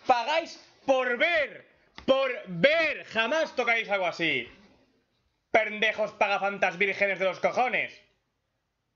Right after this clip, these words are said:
Oh, Dios, qué putos son. Oh.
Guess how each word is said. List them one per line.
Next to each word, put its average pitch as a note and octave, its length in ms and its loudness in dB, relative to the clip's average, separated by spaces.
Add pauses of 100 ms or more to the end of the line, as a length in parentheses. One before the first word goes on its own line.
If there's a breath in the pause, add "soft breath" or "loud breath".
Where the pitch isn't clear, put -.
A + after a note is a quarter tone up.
(680)
Oh, G3+ 360 0
Dios, F#3 360 -2
qué F#3+ 120 -4
putos F#3+ 480 -6
son. F3 240 -8
Oh. F#3 500 -2